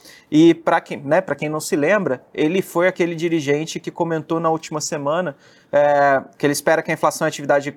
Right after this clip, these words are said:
econômica esfriem gradu-, gradualmente esse ano. E ele acreditava em apenas um corte de juros em dois mil e vinte e quatro. Ele tinha uma visão de dois cortes no início do ano, agora ele mudou a visão dele pra um corte. É, então, vai ser importante aí ouvir o que, que ele vai falar nesse dia de hoje, o que, que ele tá enxergando.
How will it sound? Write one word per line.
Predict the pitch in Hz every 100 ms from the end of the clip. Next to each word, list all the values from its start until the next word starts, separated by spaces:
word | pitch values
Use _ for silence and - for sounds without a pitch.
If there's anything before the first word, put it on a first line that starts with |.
| -
econômica | 139 147 139 139 135
esfriem | 139 - 143 143 139
gradu-, | 139 135 -
gradualmente | - 135 135 139 135 135
esse | 147 -
ano. | 170 190 240 - _ _ _
E | - 156 170 -
ele | 160 160
acreditava | 165 160 156 147 151 156 165
em |
apenas | 156 165 165 147
um | 139
corte | 202 160 165 165
de | 151
juros | 143 151 147
em | 151
dois | 151
mil | 139
e | 147
vinte | 135
e |
quatro. | - 160 196 -
Ele | 147
tinha | 147 160
uma | 151
visão | 143 151
de | 143
dois | 139 175 175
cortes | 151 139 -
no | 143
início | 143 139
do | 156
ano, | 156 180
agora | 151 147
ele | 147
mudou | 143 143
a |
visão | 131 139
dele | 135 135
pra | 143 139 - _ _
um | 165
corte. | 165 151 151 185 - - _ -
É, | 143 139 -
então, | 151 160 160 165 156 143 123
vai | 147
ser | 160
importante | 170 180 - 160 175 -
aí | 143
ouvir | 143 123 139
o |
que, | 143
que | 156
ele | 135
vai | 143
falar | 139 135 135 139
nesse | 131 127
dia | 131
de | 120
hoje, | 123 135 143
o |
que, | 147
que | 147
ele | 151
tá | 139 143 143 139
enxergando. | 139 - 160 147 131 120